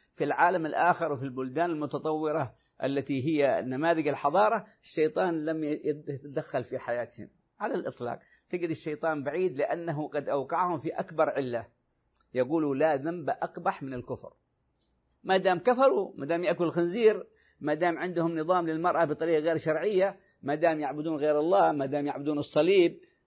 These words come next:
إذن فه-، فهؤلاء الشيطان رضي منهم بهذا وكفى. إذن ستجدهم يتراحمون، تجدهم أخلاقهم طيبة، تجدهم معاملتهم راقية، تجدهم صادقين ما يكذبون، تجد كثير من السلوك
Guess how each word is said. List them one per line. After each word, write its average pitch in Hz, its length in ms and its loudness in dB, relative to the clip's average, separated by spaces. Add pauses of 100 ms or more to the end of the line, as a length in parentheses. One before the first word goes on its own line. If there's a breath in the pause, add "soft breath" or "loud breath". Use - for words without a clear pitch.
(120)
إذن 156 240 -2
فه-، 147 360 0
فهؤلاء 165 460 2
الشيطان 160 400 -2
رضي 147 300 0
منهم 143 280 -4
بهذا 143 300 0
وكفى. 123 400 -2 (460)
إذن 151 140 -4
ستجدهم 143 520 -4
يتراحمون، 139 840 -2
تجدهم 139 640 -6 (220 soft breath)
أخلاقهم 139 560 0
طيبة، 170 540 2
تجدهم 139 520 -6 (200 soft breath)
معاملتهم 139 680 -2
راقية، 170 500 2
تجدهم 139 540 -6 (180 soft breath)
صادقين 143 640 0
ما 135 140 -2
يكذبون، 147 520 -4
تجد 165 280 -6
كثير 196 360 -4
من 185 100 -6
السلوك 180 720 -2